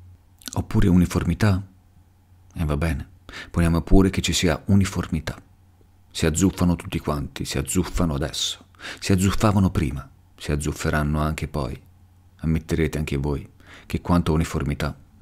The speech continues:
non c'è male. In una parola, tutto si può dire della storia universale, tutto di tutto.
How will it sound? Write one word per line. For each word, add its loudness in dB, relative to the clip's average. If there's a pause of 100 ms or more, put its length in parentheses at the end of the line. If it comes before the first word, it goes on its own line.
non -6
c'è -4
male. -6 (1300)
In 0
una 4
parola, -2 (520)
tutto 2
si 2
può 2
dire 4
della 0
storia -2
universale, -4 (180)
tutto -4
di 0
tutto. -6